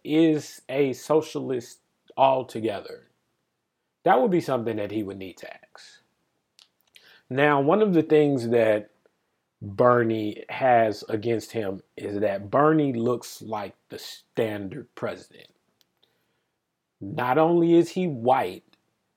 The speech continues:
but he looks like, um,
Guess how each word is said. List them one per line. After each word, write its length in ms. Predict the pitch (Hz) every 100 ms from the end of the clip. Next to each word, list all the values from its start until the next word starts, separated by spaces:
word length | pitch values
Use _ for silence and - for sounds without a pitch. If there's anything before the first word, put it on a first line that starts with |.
| _ _
but 580 | 123 110 131 127 120 - _ _ _ _ _ _ _ _ _ _ _ _ _ _ _
he 220 | 190 190
looks 440 | 160 175 170 -
like, 440 | 147 147 151 127 - _ _ _ _ _ _ _ _ _ _ _ _ _ _ _ _ _ _ _ _ _ _ _ _ _ _ _ _ _ _ _ _ _ _ _ _ _ _ _ _
um, 540 | - 107 104 98 95